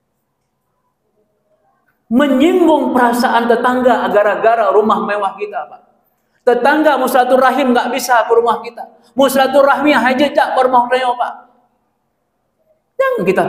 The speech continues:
pikir aman, Pak, dengan lisan kita, dengan perilaku kita juga Allah akan pertanggungjawabkan besok di hadapan Allah Subhanahu wa taala. Hai jejak, Pak, rumah katanya ada tetangga,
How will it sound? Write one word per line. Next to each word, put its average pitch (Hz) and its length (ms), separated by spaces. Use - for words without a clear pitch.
pikir 170 240
aman, 196 320
Pak, 170 160
dengan 156 240
lisan 160 320
kita, 156 160
dengan 226 240
perilaku 277 560
kita - 240
juga - 560
Allah 175 320
akan 170 160
pertanggungjawabkan 156 720
besok 127 240
di 123 80
hadapan 120 400
Allah 110 320
Subhanahu 110 800
wa - 0
taala. - 400
Hai 226 240
jejak, 220 480
Pak, 170 80
rumah 165 320
katanya 165 320
ada 151 80
tetangga, 156 300